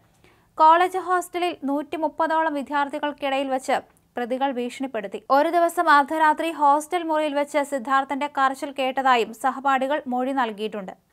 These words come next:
സിദ്ധാർത്ഥിനെ കോളേജിലെ എസ് എഫ് ഐ നേതാക്കൾ മർദ്ദിച്ചു കൊലപ്പെടുത്തിയതാണെന്ന് അച്ഛൻ ജയപ്രകാശ് പറഞ്ഞു. സഹപാഠികൾ തന്നെയാണ് ഇക്കാര്യം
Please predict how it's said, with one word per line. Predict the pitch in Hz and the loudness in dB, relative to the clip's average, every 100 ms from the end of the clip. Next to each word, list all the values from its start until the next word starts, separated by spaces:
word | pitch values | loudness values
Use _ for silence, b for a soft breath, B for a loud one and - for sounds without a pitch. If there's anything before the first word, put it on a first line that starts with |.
| _ _ - | _ _ -8
സിദ്ധാർത്ഥിനെ | 330 277 359 349 359 359 | -6 2 2 2 -2 0
കോളേജിലെ | 320 302 302 302 302 302 _ - 262 | 0 0 -2 -2 -2 -4 _ -10 -8
എസ് | - 302 | -8 -8
എഫ് | 302 | -6
ഐ | 311 | -4
നേതാക്കൾ | 285 269 269 269 277 247 | -4 0 0 0 0 0
മർദ്ദിച്ചു | 247 233 254 294 | -2 -6 -10 -6
കൊലപ്പെടുത്തിയതാണെന്ന് | 269 247 254 254 262 254 240 240 247 240 | -2 -2 -2 -6 -4 -2 -4 -4 -4 -4
അച്ഛൻ | 240 254 233 | -6 -8 -6
ജയപ്രകാശ് | 233 233 254 226 233 - 226 | -6 -4 -6 -4 -4 -4 -8
പറഞ്ഞു. | 180 180 - b b b - | -8 -10 -18 b b b -6
സഹപാഠികൾ | 233 240 247 240 247 247 | -6 -2 -2 -2 -4 -4
തന്നെയാണ് | 233 226 247 240 220 - 226 | -6 -4 -4 -4 -6 -8 -16
ഇക്കാര്യം | - 226 233 | -8 -6 -6